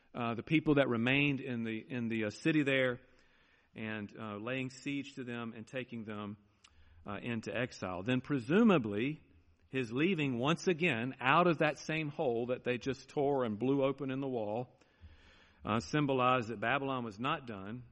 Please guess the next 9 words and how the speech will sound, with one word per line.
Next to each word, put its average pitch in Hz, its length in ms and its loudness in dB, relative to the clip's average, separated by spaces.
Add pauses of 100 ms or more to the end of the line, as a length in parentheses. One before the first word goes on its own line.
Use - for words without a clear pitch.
(640)
and 107 160 -6
that 110 100 -6
more 131 360 0
people 135 380 -2
would 117 140 -2
be 113 80 -4
following 107 640 -6
in 110 160 -8
exile 98 440 -10